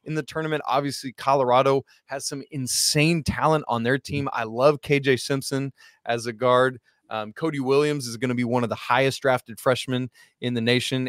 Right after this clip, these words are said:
and I'm not even talking about everyone there on Colorado. But Andy, outside of the first four, what do you have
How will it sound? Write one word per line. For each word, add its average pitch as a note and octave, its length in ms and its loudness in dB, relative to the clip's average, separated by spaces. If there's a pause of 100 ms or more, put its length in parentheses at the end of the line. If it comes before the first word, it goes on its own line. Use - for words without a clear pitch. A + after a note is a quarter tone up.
and A#2 360 -8
I'm C#3 200 0
not C3 220 -2
even A#2 280 -8
talking C3 420 -2
about A#2+ 240 8
everyone A#2+ 360 0
there A2+ 120 0
on G#2+ 100 -2
Colorado. G2+ 480 0
But C3 220 -4
Andy, F3 320 0 (480)
outside G#3 360 6
of G3+ 60 4
the D#3 80 0
first E3+ 280 2
four, B2 400 2 (200)
what E3+ 140 2
do F3 80 0
you E3+ 160 2
have A#2+ 320 6